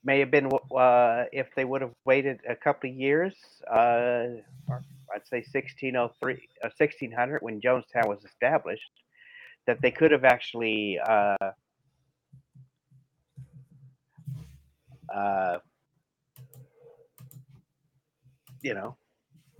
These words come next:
you know, I think, I think they, they, to be honest, they c-, uh, this,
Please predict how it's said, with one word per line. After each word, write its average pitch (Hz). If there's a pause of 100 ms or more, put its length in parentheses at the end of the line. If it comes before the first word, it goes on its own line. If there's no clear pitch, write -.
(1040)
you 143
know, 131
I 165
think, 208
I 165
think 214
they, 147 (140)
they, 139 (120)
to 139
be 147 (100)
honest, 139
they 131
c-, -
uh, 123 (500)
this, -